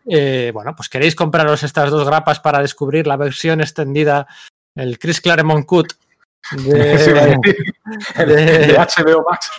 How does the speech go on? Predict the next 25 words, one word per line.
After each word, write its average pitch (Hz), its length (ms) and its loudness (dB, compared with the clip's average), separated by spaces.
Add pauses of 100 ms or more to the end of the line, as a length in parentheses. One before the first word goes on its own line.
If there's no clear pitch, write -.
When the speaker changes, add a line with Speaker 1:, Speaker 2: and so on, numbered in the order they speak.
(520)
Speaker 1:
Dios 165 240 0
ama, 170 260 2
hombre 160 240 2
mata, 208 460 2
pues, 131 400 -6
eh, 123 260 -6
podéis 123 280 -8
acudir 143 340 0
a 123 80 0
Radar 139 320 0
Comics, 151 460 -6
efectivamente, 123 640 -10
como 123 140 -12
decía 120 160 -12
Enrique, 127 380 -8 (360)
que - 80 -8
es 139 100 -4
nuestra 143 380 -2
página 156 400 0
web, 156 280 2
nuestra 123 360 -6
tienda 185 340 2
online 147 340 2
de 151 100 -4
cabecera 151 520 0